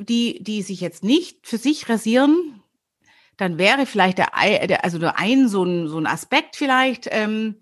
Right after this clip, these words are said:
also normalerweise sage ich nicht, man soll sich für andere irgendwas machen, aber ich glaub, wenn du, sobald du mit jemandem in die Kiste steigst, ähm,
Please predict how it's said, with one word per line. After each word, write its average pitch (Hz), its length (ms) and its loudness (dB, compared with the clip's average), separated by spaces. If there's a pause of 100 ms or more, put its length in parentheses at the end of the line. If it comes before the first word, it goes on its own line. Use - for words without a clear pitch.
(600)
also 185 260 0
normalerweise 196 480 2
sage 170 160 -2
ich 170 100 -12
nicht, 277 220 2
man 233 100 2
soll 190 160 0
sich 165 140 -10
für - 100 -4
andere 269 240 2
irgendwas 254 420 0
machen, 240 380 -2
aber 196 280 0
ich 170 100 -10
glaub, 220 300 0
wenn 196 140 -2
du, 156 60 -6
sobald 180 380 0
du 277 40 0
mit 240 120 2
jemandem 190 600 -2 (1600)
in 208 100 -4
die 180 100 -4
Kiste 247 260 -6
steigst, 247 440 -2
ähm, 226 540 2